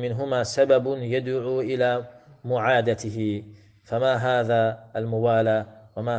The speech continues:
هَذَا الْاِسْتِبْدَالِ بِئْسَ لِلظَّالِمِينَ بَدَلًا. Və deyir Şeyx Rahimallah, və bizə aydın oldu ki, onun Rəbbimizə və bizə olan düşmançılığının səbəbləri var, hansı ki,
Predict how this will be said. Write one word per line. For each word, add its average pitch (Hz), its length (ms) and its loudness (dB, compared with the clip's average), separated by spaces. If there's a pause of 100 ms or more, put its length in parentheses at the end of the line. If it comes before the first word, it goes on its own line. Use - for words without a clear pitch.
هَذَا 110 240 0 (100)
الْاِسْتِبْدَالِ 110 580 -4 (240)
بِئْسَ 120 220 -8
لِلظَّالِمِينَ 98 680 -4 (100)
بَدَلًا. 76 440 -12 (720)
Və 104 80 -6
deyir 117 140 -6
Şeyx 110 220 -6
Rahimallah, 117 840 -2 (560)
və 113 120 -2
bizə 123 160 0
aydın 131 300 4
oldu 135 260 2
ki, 127 160 -6
onun 123 640 -2 (720)
Rəbbimizə 127 1040 4
və 120 80 0
bizə 120 280 0
olan 135 400 2 (460)
düşmançılığının 131 840 -4
səbəbləri 127 580 2
var, 143 280 4 (380)
hansı 113 400 -8
ki, 143 200 -10